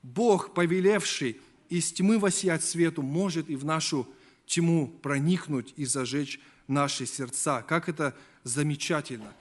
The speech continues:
Но как важно анализировать сердце свое. Один брат в Калифорнии как-то рассказывает, как подошел к нему другой брат и пожаловался. Он говорит: «Вы знаете, я вот слышал о вас от того-то, того-то, то-то, то-то,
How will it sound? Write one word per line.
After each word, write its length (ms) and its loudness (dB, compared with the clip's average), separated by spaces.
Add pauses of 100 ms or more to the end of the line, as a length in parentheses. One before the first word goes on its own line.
(120)
Но 120 0
как 240 0
важно 300 2
анализировать 680 0
сердце 400 -2
свое. 360 -6
Один 260 -2
брат 240 4 (320)
в 100 -14
Калифорнии 640 2
как-то 360 -4
рассказывает, 680 -2 (400)
как 220 4
подошел 600 2 (140)
к 80 -10
нему 280 6
другой 400 2
брат 300 4
и 100 -6
пожаловался. 800 2
Он 80 2
говорит: 240 -2
«Вы 80 0
знаете, 400 -2
я 100 2
вот 200 2 (460)
слышал 520 4
о 100 6
вас 400 2 (480)
от 200 0
того-то, 360 2
того-то, 480 0
то-то, 340 2
то-то, 540 4